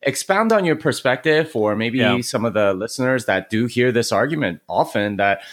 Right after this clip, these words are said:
Speaker 1: "Hey, Romans, I
Speaker 2: Romans
Speaker 1: think it was
Speaker 2: thirteen.
Speaker 1: uh, yeah, Romans thirteen, First Peter five, something like that." Like, there's a lot of "be subject to the authorities" and so on.
Speaker 2: Yeah.
Speaker 1: How do you determine when they're overstepping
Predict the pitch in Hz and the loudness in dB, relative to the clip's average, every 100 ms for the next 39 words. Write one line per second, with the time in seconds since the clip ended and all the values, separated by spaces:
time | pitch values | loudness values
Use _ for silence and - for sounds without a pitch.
0 | - - 143 175 107 95 117 131 127 123 | -20 -2 2 2 2 2 2 2 2 0
1 | 110 - 101 110 104 110 82 110 101 95 | -2 -8 -8 -8 -6 -8 -8 -10 -12 -16
2 | _ _ 120 107 110 95 127 143 139 139 | _ _ -4 0 0 2 2 2 2 0
3 | 127 - 120 117 117 113 - 120 113 110 | 0 -2 -2 0 0 0 -4 -2 0 0
4 | 107 - 95 101 104 117 117 110 110 107 | 0 0 0 0 -2 -8 -4 -4 -2 -2
5 | 135 131 - 160 175 156 160 170 156 - | 0 -2 0 0 2 4 4 4 2 -2
6 | - - _ 135 143 139 135 147 143 120 | -20 -20 _ -2 2 0 2 0 2 0
7 | 120 110 110 117 123 117 104 95 - 95 | 2 2 2 2 2 2 -2 -4 -4 -4
8 | 90 87 98 - - 107 101 _ _ - | -2 -2 -4 -8 -8 -6 -6 _ _ -6
9 | 147 175 202 160 156 143 165 175 117 107 | -2 0 2 0 0 0 2 2 2 0
10 | 113 117 110 - 117 131 139 - 135 147 | 0 2 2 2 0 0 -2 0 0 2
11 | 139 139 | 0 0